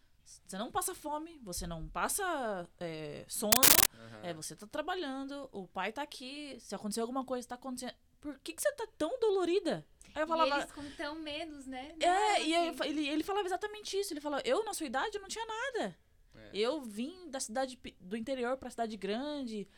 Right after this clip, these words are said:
Speaker 1: casei com a sua mãe, não tinha, eu tive que construir com a sua mãe, porque a gente morava, dormia no chão", sabe? E
Speaker 3: Feliz
Speaker 1: aquelas
Speaker 3: da vida.
Speaker 1: Feliz da vida.
Speaker 2: Bem.
Speaker 1: E tinha os problemas, claro, e aí todo mundo tava, e ele falava, "Por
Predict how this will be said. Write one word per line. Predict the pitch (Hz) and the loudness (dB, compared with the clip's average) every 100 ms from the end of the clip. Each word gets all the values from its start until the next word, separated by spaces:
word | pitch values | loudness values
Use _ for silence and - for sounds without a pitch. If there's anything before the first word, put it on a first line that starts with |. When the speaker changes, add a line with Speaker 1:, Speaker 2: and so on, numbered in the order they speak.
| - _ | -20 _
Speaker 1:
casei | 285 269 302 | 4 6 4
com | - | 0
a | |
sua | - 269 | 0 0
mãe, | 254 262 285 262 220 _ _ - | 2 2 2 0 -4 _ _ -8
não | 254 | -4
tinha, | 269 285 254 | 0 2 2
eu | 240 | 0
tive | 277 277 | 0 -4
que | 262 | -4
construir | 277 285 - 262 | -4 -2 0 -2
com | 269 | -2
a | |
sua | 285 247 | 0 0
mãe, | 220 247 | 2 0
porque | 262 233 | 0 -2
a | |
gente | 220 - | -4 2
morava, | 226 226 | 4 4
dormia | 208 233 247 | 2 0 0
no | 254 | -2
chão", | - - 214 262 277 233 - - - - | -2 0 2 2 2 0 -4 -14 -20 -6
sabe? | - 427 381 | 2 2 2
E | 262 | -2
Speaker 3:
Feliz | 233 | -2
Speaker 1:
aquelas | 277 294 285 | -2 0 0
Speaker 3:
da | 262 | -2
vida. | 277 277 196 175 | -6 -8 -12 -4
Speaker 1:
Feliz | 370 285 349 427 | 0 4 6 6
da | 403 | 4
vida. | 302 269 359 415 440 233 202 | 4 0 4 4 4 4 4
Speaker 2:
Bem. | 196 226 | 2 -2
Speaker 1:
E | - | -8
tinha | - 339 | -8 -8
os | |
problemas, | 381 269 180 226 269 - | -4 -2 0 0 -2 -4
claro, | - 208 240 320 285 | -2 -2 0 -2 -2
e | 254 | -2
aí | 262 277 | -2 -4
todo | - 311 311 | -4 -4 -2
mundo | 311 302 | -4 -2
tava, | 311 302 269 - | -2 -2 -4 -6
e | 294 | -8
ele | 302 | -6
falava, | 311 302 | -6 -6
"Por | - 539 | -6 -12